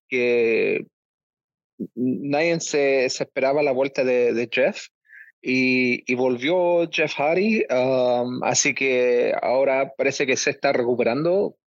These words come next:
como de, del ring rust. Ah, parece que una lesión o algo así, pero que volvió Jeff Hardy, volvió Jeff Hardy. No sé qué piensan de la vuelta de Jeff Hardy después de todo lo que ha pasado.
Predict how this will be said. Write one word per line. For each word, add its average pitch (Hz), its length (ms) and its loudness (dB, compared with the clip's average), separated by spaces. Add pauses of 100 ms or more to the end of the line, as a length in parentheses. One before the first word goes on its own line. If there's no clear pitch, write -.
como 123 260 -2
de, 113 600 0 (440)
del 113 220 0
ring 160 180 0
rust. 165 360 -2 (520)
Ah, 117 440 0
parece 127 260 0
que 127 80 0
una 120 140 2
lesión 147 380 0
o 151 100 0
algo 147 180 2
así, 170 300 -2
pero 127 560 0 (840)
que 131 220 0
volvió 127 500 0
Jeff 139 220 -2
Hardy, 180 320 0
volvió 127 420 0
Jeff 113 220 0
Hardy. 143 260 0
No 110 120 -2
sé 135 500 0 (420)
qué 147 120 -2
piensan 143 760 0
de 120 220 -2
la 131 60 2
vuelta 135 340 -2
de 120 180 0
Jeff 127 240 -4
Hardy 156 300 0
después 123 380 -2
de 120 340 2
todo 131 180 -2
lo 127 140 0
que 127 80 -2
ha 120 60 0
pasado. 131 480 -2